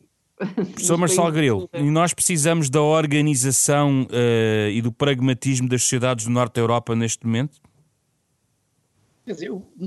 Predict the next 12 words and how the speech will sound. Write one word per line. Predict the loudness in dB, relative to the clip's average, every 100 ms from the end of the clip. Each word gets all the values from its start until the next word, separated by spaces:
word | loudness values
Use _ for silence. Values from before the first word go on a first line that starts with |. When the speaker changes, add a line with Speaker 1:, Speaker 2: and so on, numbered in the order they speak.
| -12
Speaker 3:
precisamos, | -6 -2 2 2 0 -2 -10 -6
<clears throat> | -2 -2 0
eu | 0
acho | 0 0
que |
nós | -4 -4
precisamos | -8 -6 0 -2 -2
de | -6
encontrar | -4 -4 -6 -8 -10
aqui, | -10 -8 -8 -8 -14 _ _ _ -18
eh, | -14
um, | -8 -8 -8 -12